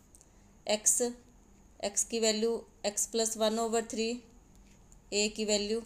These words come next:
वन प्लस सी। वन ओवर नाइन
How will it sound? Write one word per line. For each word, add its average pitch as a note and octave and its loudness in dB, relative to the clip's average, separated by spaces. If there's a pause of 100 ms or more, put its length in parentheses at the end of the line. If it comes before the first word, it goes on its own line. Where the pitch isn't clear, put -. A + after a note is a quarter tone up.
(140)
वन D#3 -4 (1400)
प्लस G#3+ 4
सी। F3+ -6 (2000)
वन A3 2
ओवर A3 4 (300)
नाइन G3+ 2